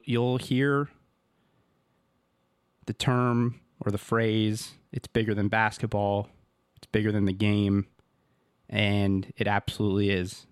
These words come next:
And for as long as N B A players decide that this issue is bigger than basketball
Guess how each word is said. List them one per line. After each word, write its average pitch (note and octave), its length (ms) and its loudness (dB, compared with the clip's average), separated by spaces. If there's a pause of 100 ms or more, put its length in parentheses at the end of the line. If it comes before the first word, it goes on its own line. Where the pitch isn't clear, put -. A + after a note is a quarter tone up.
And G2 280 2
for - 160 -2
as G#2 160 -2
long A2+ 280 0
as A2 180 -2
N A2 140 2
B G#2 180 0
A G2 40 -2
players G2+ 400 0
decide G2+ 500 -2
that G2+ 180 -2 (540)
this A2+ 480 -2 (180)
issue A#2 420 0
is A2 140 -2
bigger A2+ 340 0
than A#2 140 0
basketball C3 600 -2